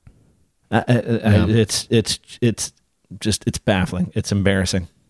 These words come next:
Speaker 1: It's embarrassing.
Speaker 2: So what's, what's the fix? Like,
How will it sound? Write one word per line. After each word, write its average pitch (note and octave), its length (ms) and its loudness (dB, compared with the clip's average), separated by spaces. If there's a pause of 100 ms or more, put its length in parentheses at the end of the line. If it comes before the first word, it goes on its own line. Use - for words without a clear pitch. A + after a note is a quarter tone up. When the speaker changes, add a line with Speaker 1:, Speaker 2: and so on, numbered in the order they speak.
(560)
Speaker 1:
It's - 80 -6
embarrassing. A2+ 400 2 (1160)
Speaker 2:
So - 180 2
what's, B2+ 420 2
what's A2+ 260 4
the G#2 100 -2
fix? - 640 0 (100)
Like, F#2+ 380 0